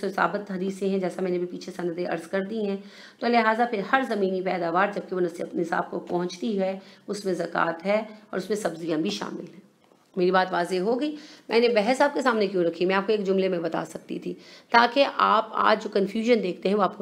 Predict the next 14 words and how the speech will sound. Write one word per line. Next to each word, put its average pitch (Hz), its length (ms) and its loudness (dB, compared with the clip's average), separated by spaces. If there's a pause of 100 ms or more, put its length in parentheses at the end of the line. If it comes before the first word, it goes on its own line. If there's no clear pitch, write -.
(120)
पर 190 120 2
clear 156 320 2
हो 147 120 -2
जाए। 160 120 0
Confusion 208 480 0
का 247 100 0
सबब 220 380 0
ऐसी 190 300 0
हदीसें 180 360 -2
ही 208 220 2
हैं 208 120 2
जो 185 100 -4
ज़ईफ़ 160 380 -2
हैं। 180 100 -8